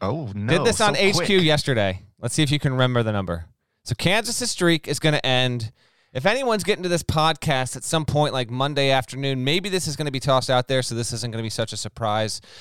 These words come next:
Speaker 2: But if you're listening on Sunday and you did not watch H Q, you might not be aware of this. What's the team that's now gonna take over having the most consecutive weeks ranked in the poll? You know this 'cause I mentioned it. What's the team?
Speaker 1: Gonzaga, final answer.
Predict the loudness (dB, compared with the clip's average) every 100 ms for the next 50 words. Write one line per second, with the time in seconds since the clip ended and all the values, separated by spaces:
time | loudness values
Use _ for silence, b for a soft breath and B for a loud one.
0 | B -8 -6 -2 0 0 0 0 0 0
1 | 0 0 0 -2 -2 -4 -2 -2 -2 -2
2 | -2 -2 -4 -6 -6 -4 -4 -4 -6 -6
3 | -6 -6 -4 -4 -6 -8 -10 -12 b b
4 | b b b b 0 0 0 0 0 0
5 | 0 0 0 0 -2 -4 -4 0 0 2
6 | 0 -4 -6 _ -6 -2 -2 -2 -2 -2
7 | -2 -6 -6 -6 -6 -8 -8 -8 -10 -10
8 | -12 -12 -12 -8 -2 -2 -2 -6 0 2
9 | 0 -4 -6 -4 -4 -4 -6 -8 _ _
10 | -12 -10 -4 -4 -4 _ _ _ _ _
11 | -4 -2 2 2 0 0 0 2 0 -2
12 | -6